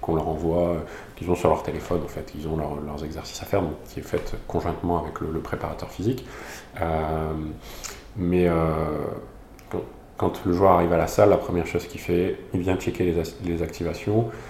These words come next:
Ça nous permet de faire un, aussi le check-up un peu du jour. Ça veut dire que, euh, chaque joueur a sa petite, moi, j'ai, par joueur, j'ai une fiche d'activation,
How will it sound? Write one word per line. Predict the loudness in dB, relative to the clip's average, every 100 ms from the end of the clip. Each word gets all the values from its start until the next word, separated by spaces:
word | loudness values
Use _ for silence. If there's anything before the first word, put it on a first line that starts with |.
| -14
Ça | 4 4
nous | 6
permet | 6 8 8
de | 8
faire | 4 6
un, | 4 2 -4
aussi | -6 2 4
le | 4 4
check-up | 4 4 4 4
un |
peu | 2 2
du | 2
jour. | 2 0 -2
Ça | -6 -4
veut | 0
dire | 0 0
que, | 0 -4 -4 -12 -14 -6 0
euh, | 2 2 0 -2 -4 -6 -10 -12 -10 -10 -4
chaque | 0 4
joueur | 10 10
a | 10
sa | 6
petite, | 2 -2 -6 -10 -4
moi, | 4 8 8
j'ai, | 8 6 6 6
par | 6 6
joueur, | 8 6 6
j'ai |
une | 2
fiche | -2 -2 -2
d'activation, | -4 -4 -6 -4 -2 -2